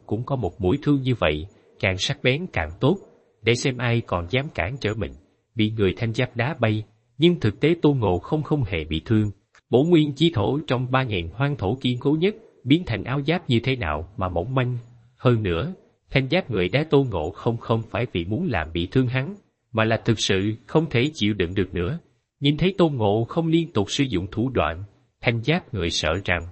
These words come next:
nếu để Tôn Ngộ Không tiếp tục, mình sẽ không thể đánh lại. Tôn Ngộ Không dùng kim cô bổng đỡ lấy trường thương, nhưng cây thương này lại lóe lên ánh sáng xanh.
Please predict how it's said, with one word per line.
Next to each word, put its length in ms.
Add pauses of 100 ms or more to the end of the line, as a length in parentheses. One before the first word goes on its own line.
(240)
nếu 260
để 140
Tôn 240
Ngộ 240
Không 300
tiếp 200
tục, 140 (320)
mình 120
sẽ 180
không 260
thể 140
đánh 220
lại. 300 (320)
Tôn 180
Ngộ 240
Không 320
dùng 180
kim 220
cô 160
bổng 240
đỡ 280
lấy 180
trường 200
thương, 260 (300)
nhưng 200
cây 200
thương 220
này 180
lại 200
lóe 260 (120)
lên 160
ánh 140
sáng 220
xanh. 240